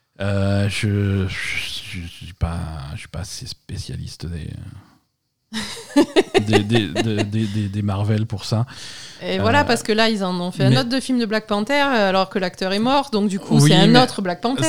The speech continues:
Speaker 1: c'est ça, c'est ça. Il y a une, il y a, il y a, il y a une succession, mais après, c'est, ça colle, ça colle avec la mythologie Black Panther, où Black Panther a toujours été un protecteur de Wakanda,
Speaker 2: Oui.
Speaker 1: et c'est quelque chose qui est, qui est hérité, quoi.
Speaker 2: Qui est
Speaker 1: Hein, je veux
Speaker 2: hérité,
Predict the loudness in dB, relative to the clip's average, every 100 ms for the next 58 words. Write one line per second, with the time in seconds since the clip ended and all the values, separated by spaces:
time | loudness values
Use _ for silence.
0 | 0 0 2 2 6 6 8 6 2 -2
1 | 0 2 4 2 2 0 0 0 -2 -2
2 | -4 -4 -10 -14 _ _ -6 -4 -4 -4
3 | -4 -2 0 0 0 2 0 0 -8 -8
4 | -10 -10 -10 -10 -10 -4 -2 -2 -2 -6
5 | -18 -18 -14 -12 -6 -4 -4 -6 -6 -6
6 | -6 -6 -6 -8 -6 -2 0 0 -2 -4
7 | -6 -6 -6 -2 -4 -4 -4 -4 -4 -6
8 | -8 -8 -12 -8 -8 -8 -12 -8 -4 -4
9 | -4 -8 -8 -6 -6 -4 -4 -4 -6 -8
10 | -10 -4 -4 -4 -8 -8 -6 -4 -4 -8
11 | -14 -16 -10 -6 -6 -8 -10 -14 -12 -10
12 | -6 -4 -4 -6